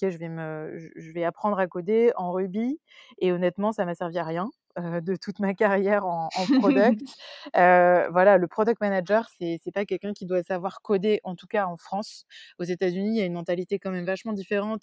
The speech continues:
Speaker 1: notamment dans la Silicon Valley, heu, où la culture, elle est vachement influencée par Google, par Facebook, qui sont des boîtes très ingé. Et du coup, les
Speaker 2: Ouais.
Speaker 1: product managers là-bas, ils doivent, heu, avoir généralement un degree en computer science, heu, mais en France, c'est pas le cas.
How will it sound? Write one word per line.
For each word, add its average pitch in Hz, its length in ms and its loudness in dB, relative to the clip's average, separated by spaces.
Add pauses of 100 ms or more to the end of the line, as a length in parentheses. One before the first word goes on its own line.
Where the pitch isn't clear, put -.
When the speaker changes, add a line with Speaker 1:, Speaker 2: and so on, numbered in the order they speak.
Speaker 1:
notamment 185 380 -6
dans 190 100 -6
la 175 120 -8
Silicon 185 380 -12
Valley, 185 360 0 (400)
heu, 170 300 -2
où 196 100 -8
la 180 140 -2
culture, 214 360 -8
elle 190 80 0
est 165 60 -4
vachement 180 340 -6
influencée 196 380 -10
par 175 160 -8
Google, 190 320 -4
par 175 200 -10
Facebook, 185 360 -8
qui - 120 -20
sont 180 120 -14
des 165 100 -10
boîtes 170 200 -4
très 202 240 -4
ingé. 190 400 -4 (460)
Et 175 100 -6
du 170 120 -8
coup, 233 160 -8
les 214 140 0
Speaker 2:
Ouais. 196 200 -2
Speaker 1:
product 185 140 0
managers 185 420 -4
là-bas, 202 380 2
ils 175 80 -10
doivent, 190 340 2
heu, 170 400 -4
avoir 175 300 -2
généralement 180 720 -4 (300)
un 175 100 -4
degree 175 440 -4
en 180 80 -2
computer 175 420 -4
science, 208 560 -2
heu, 160 220 -6
mais 170 100 -8
en 180 60 -4
France, 254 300 -4
c'est 196 80 -8
pas 170 140 -4
le 165 60 -8
cas. 240 220 2